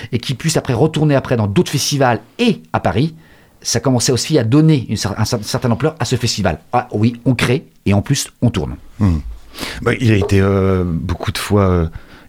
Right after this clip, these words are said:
Speaker 2: et nominé et, euh,
Speaker 1: Oui.
Speaker 2: et
Speaker 1: Oui,
Speaker 2: récompensé,
Speaker 1: son,
Speaker 2: Nicolas
Speaker 1: son,
Speaker 2: Briançon.
Speaker 1: son plus gros succès, et c'est le succès de la fin du festival avec, euh, sa création, Le Canard à
Speaker 2: Le
Speaker 1: l'orange.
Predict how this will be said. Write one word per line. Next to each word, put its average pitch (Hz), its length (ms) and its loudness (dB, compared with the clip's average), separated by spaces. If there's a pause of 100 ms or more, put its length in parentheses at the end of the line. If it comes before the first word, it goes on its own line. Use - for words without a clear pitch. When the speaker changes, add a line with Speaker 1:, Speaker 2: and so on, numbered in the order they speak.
Speaker 2:
et 143 160 4
nominé 117 580 4
et, 131 180 4
euh, 101 180 4
Speaker 1:
Oui. 98 180 0 (800)
Speaker 2:
et 139 40 4
Speaker 1:
Oui, 139 80 4
Speaker 2:
récompensé, 127 560 2
Speaker 1:
son, 117 60 4
Speaker 2:
Nicolas 107 200 4
Speaker 1:
son, 101 80 2
Speaker 2:
Briançon. 107 240 0
Speaker 1:
son - 220 0
plus 151 200 4
gros 135 300 4
succès, 120 680 2
et 85 60 0
c'est - 200 0
le 92 260 4
succès - 380 0
de 95 60 0
la 95 100 0
fin 113 140 -2
du 87 100 -4
festival 107 500 0
avec, 101 280 -2
euh, 85 300 -2
sa 92 140 -4
création, 104 380 0
Le 92 60 2
Canard 90 260 0
à 80 40 0
Speaker 2:
Le 76 60 0
Speaker 1:
l'orange. 95 180 2